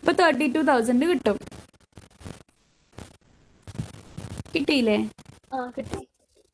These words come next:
Speaker 1: തേർട്ടി ടു thousand divided by forty-eight thousand ചെയ്യ.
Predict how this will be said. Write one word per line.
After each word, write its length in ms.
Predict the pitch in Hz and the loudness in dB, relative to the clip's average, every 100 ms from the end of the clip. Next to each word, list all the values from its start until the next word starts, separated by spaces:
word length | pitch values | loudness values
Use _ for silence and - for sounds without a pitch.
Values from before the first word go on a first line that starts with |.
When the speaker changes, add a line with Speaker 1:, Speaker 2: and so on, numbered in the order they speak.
| - | 2
Speaker 1:
തേർട്ടി 340 | 285 285 311 | 4 4 2
ടു 100 | 277 320 | 2 2
thousand 500 | 311 254 233 277 277 | 4 4 4 2 2
divided 560 | 247 220 220 220 240 233 | 2 4 4 4 2 4
by 220 | 214 226 | 4 2
forty-eight 560 | 311 339 320 302 285 254 | 4 2 2 4 4 4
thousand 440 | 247 226 226 220 | 2 2 2 2
ചെയ്യ. 240 | 214 202 | 2 2